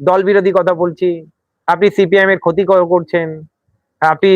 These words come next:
তৃণমূলের চটিচাটা হয়ে গেছেন, এবার তো শুনতে হয়। দেখুন এখনো বলছে যে কথাগুলো বলছি, আর আমি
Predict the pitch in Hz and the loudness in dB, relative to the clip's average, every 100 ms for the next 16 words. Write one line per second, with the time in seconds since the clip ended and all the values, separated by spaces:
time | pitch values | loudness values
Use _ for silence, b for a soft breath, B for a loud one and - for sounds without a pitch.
0 | 175 180 190 190 180 180 170 190 180 185 | 2 0 2 2 0 0 0 0 2 2
1 | 175 165 175 196 214 214 - 190 143 98 | 2 0 0 0 0 -2 -4 -4 -4 -6
2 | - _ _ _ 175 208 226 180 - 180 | -8 _ _ _ -2 0 0 -4 -4 -2
3 | 196 220 196 185 196 - 156 180 180 175 | 0 0 0 -2 -4 -8 -2 0 2 0
4 | 170 165 156 - - _ B B 160 175 | 0 0 -2 -6 -20 _ B B -2 0
5 | 190 | 0